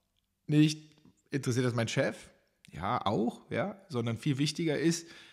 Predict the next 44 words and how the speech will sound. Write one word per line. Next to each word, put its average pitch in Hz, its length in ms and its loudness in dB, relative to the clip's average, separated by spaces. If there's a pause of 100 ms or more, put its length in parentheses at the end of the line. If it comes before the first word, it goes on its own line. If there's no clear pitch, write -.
(140)
ist 196 360 4
das 214 260 2
was 110 300 2
für 147 140 -2
meine 143 220 6
Zielgruppe? 214 560 4
Wen 147 440 6
will 151 160 6
ich 147 120 2
damit 127 260 0
erreichen 131 640 0 (100)
und, 165 540 8
ähm, 151 440 0
ähm, 151 200 -8
tackle 156 340 4
ich - 200 -2
damit 143 380 2
ein 147 200 0
Problem, 175 500 10
was 113 140 4
diese 101 180 0
Person 90 460 -4
hat? - 180 -6 (280)
Tackle 160 260 6
ich 147 80 4
damit 151 260 4
eine, 147 560 4
einen 147 220 4
Wunsch, 220 380 8
den 113 160 -2
diese 104 180 0
Person 98 420 0
hat? 92 220 -4
Ist 160 240 0
das 143 100 2
etwas, 135 380 -2
was 131 120 -2
sie 156 120 0
gerade 143 320 4
auf 151 140 2
dem 156 80 2
Schreibtisch 175 440 4
liegen 120 320 2
hat? 98 240 -4